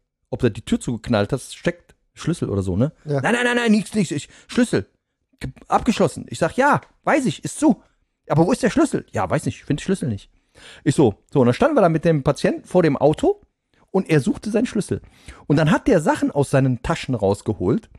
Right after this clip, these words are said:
Speaker 1: Ich hab gedacht, der ist bei einem Umzugsunternehmen beschäftigt. Der hat so viel Sachen dabei gehabt.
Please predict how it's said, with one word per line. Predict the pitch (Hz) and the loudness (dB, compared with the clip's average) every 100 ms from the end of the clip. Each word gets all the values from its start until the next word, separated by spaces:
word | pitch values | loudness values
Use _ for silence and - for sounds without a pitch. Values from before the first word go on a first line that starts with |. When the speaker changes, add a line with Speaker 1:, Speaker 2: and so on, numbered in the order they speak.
| _ | _
Speaker 1:
Ich | - | -8
hab | 127 - | -6 -2
gedacht, | 110 110 | -2 -2
der | - | -2
ist | - | -2
bei | - | 0
einem | 151 | 0
Umzugsunternehmen | 269 262 - - 135 113 110 101 | -2 -6 -12 -6 -4 0 0 0
beschäftigt. | 95 - 101 - - - - - | -4 -6 -8 -10 -14 -20 -20 -4
Der | 147 | -2
hat | 185 - | -2 0
so | 339 | 0
viel | 349 403 359 | 2 4 4
Sachen | 330 - 359 269 | 2 -2 0 2
dabei | 117 104 104 | 2 0 0
gehabt. | 107 110 - - | -2 -4 -4 -12